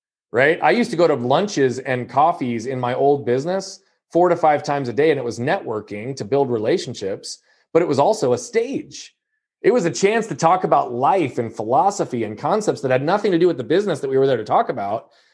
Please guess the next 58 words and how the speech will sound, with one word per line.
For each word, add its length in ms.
but 120
that's 180
how 80
you 160
built 220
relationships 720
and 140
connection 560
in 80
a 40
deeper 380
way 280
that 100
also 220
translated 500
to 40
business. 640
So 120
they 100
were 140
stages. 580
I'd 140
go 100
to 60
lunch 360
and 80
I'd 160
riff 300
on 120
a 40
topic 480
and 100
I'd 160
get 160
somebody 320
excited, 760
give 120
them 140
motivation, 540
perspective, 500
direction 480
in 80
life 380
that 100
had 140
nothing 260
to 80
do 80
with 140
what 100
I 60
was 240
there 140
to 80
talk 220
to 80
them 100
about, 400